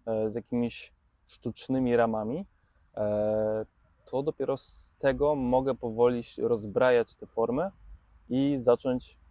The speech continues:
eksplorować. Bo jeżeli nie mam żadnych ograniczeń, jeżeli chcę od razu być unformless, bez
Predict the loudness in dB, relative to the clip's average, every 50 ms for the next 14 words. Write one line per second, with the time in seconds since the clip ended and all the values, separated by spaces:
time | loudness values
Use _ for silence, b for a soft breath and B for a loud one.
0 | _ -14 -14 -14 -6 _ 2 4 6 6 4 4 0 -6 -8 -14 -20 -20 -20 -20
1 | -20 _ _ _ _ -10 -2 0 2 4 4 4 4 2 2 0 -2 -4 -4 -2
2 | 0 0 0 2 0 0 0 0 0 0 -2 0 0 0 0 0 -2 -2 0 0
3 | 0 -2 -2 -6 -8 -6 -6 -6 -6 -6 -8 -12 _ _ -20 _ _ _ _ _
4 | -20 -16 -10 -4 -2 -2 0 4 4 4 4 4 2 0 0 0 0 -2 -2 -4
5 | -8 _ _ _ _ _ _ _ _ _ _ -10 -8 0 2 2 2 2 2 4
6 | 6 6 6 4 0 0 0 0 -2 -4 -10 -12 -16 -20 -20 _ -4 -4 -4 -2
7 | 4 6 6 6 6 4 4 4 2 0 -6 -12 -14 _ _ _ _ _ _ _
8 | _ _ _ _ _ _ _ _ -20 _ _ _ _ 0 4 6 6 6 6 4
9 | -2 -2 -4 -6 -10